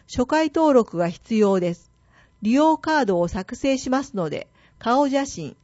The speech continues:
三センチかける二点五センチをお持ちください。未成年の方は、保護者の印鑑が必要です。微笑みプラザ五階、トレーニングセンター。午前九時から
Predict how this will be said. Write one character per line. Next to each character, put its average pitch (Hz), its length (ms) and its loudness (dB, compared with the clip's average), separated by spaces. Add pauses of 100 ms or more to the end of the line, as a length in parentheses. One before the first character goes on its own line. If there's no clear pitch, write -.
(140)
三 302 340 -6
セ 311 160 -4
ン 269 80 -2
チ - 160 -12
か - 160 -8
け 254 180 0
る 175 200 -4
二 285 240 -4
点 180 240 -2
五 180 100 -2
セ 269 160 -4
ン 226 80 -2
チ 175 160 -6
を 180 80 0
お - 120 -4
持 214 120 -2
ち 214 160 -10
く 208 80 -6
だ 185 140 -4
さ 175 180 -6
い。 - 80 -12 (600)
未 226 100 -2
成 320 240 -2
年 214 240 0
の 160 100 -6
方 175 300 -4
は、 147 160 -4 (280)
保 247 140 -4
護 302 140 2
者 254 160 -2
の 175 140 -4
印 233 200 -4
鑑 247 240 -2
が 240 100 -2
必 - 260 -8
要 208 200 2
で 175 160 -2
す。 - 160 -18 (680)
微 233 120 -2
笑 302 220 4
み 294 160 -2
プ 285 100 0
ラ 247 140 4
ザ 170 160 -2
五 165 160 -4
階、 175 300 -4 (160)
ト 233 100 -2
レ 277 160 4
ー - 40 0
ニ 285 180 -2
ン 269 60 -2
グ 262 120 -4
セ 254 160 -4
ン 185 120 -4
タ 143 380 -4
ー。 - 60 -20 (440)
午 208 140 2
前 285 260 0
九 302 120 -4
時 277 160 -2
か - 160 -6
ら - 160 -6